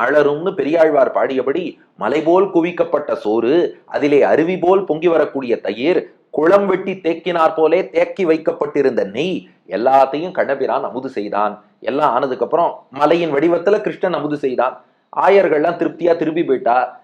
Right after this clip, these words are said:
இந்திரனுக்கோ கோபம், "என்னடா இது, வருஷா வருஷம் நமக்கு வந்திருந்த படையல், அதை எவனோ தடுத்து நிறுத்துவதா? ஆஹா, நான் விட மாட்டேன், அது எப்படி என் சாப்பாட்டுல இன்னொருத்தன் கை வைக்கலாம்?" அப்படின்னு ஏற்கனவே இந்திரனுக்கு கர்வம் அதிகமா இருந்தது.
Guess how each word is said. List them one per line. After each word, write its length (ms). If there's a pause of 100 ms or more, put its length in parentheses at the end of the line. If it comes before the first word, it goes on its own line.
(140)
இந்திரனுக்கோ 600
கோபம், 460 (260)
"என்னடா 320
இது, 480 (180)
வருஷா 400
வருஷம் 380
நமக்கு 300
வந்திருந்த 400
படையல், 480 (140)
அதை 200
எவனோ 280
தடுத்து 300
நிறுத்துவதா? 480 (280)
ஆஹா, 480
நான் 180
விட 140
மாட்டேன், 360 (120)
அது 200
எப்படி 320
என் 240
சாப்பாட்டுல 460
இன்னொருத்தன் 320
கை 140
வைக்கலாம்?" 420 (100)
அப்படின்னு 500
ஏற்கனவே 600 (100)
இந்திரனுக்கு 540
கர்வம் 340
அதிகமா 360
இருந்தது. 340